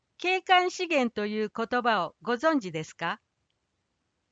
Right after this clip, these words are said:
その地域らしい景観を形成する上で、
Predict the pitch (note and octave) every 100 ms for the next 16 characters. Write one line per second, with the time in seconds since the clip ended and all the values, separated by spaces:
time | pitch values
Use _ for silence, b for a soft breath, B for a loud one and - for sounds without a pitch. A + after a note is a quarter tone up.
0 | _ _ - C4 C#4+ C#4+ - D#4+ - D#4+
1 | D4+ D4+ - E4 A#3 A3+ A3 - A3 G#3+
2 | G#3+ G#3 - B3+ B3+ - B3+ B3 B3+ B3
3 | B3 A#3+ A3+ F3 E3+